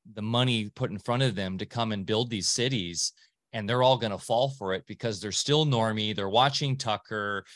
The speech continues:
They're falling into the materialist trap. They're, they're, you know,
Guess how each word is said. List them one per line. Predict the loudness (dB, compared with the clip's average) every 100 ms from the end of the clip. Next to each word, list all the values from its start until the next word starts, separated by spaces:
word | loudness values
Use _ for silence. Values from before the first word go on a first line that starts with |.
| -20 -10
They're | -8 -8 -8 2
falling | 4 6 4
into | 2 0
the |
materialist | -2 -2 -2 0 0 -2 -4
trap. | 0 2 2 0 _ -20 -20 _ -10
They're, | -4 -2 -2 -2
they're, | -2 -2 -4 -6
you | -6
know, | -2 0 -2 -4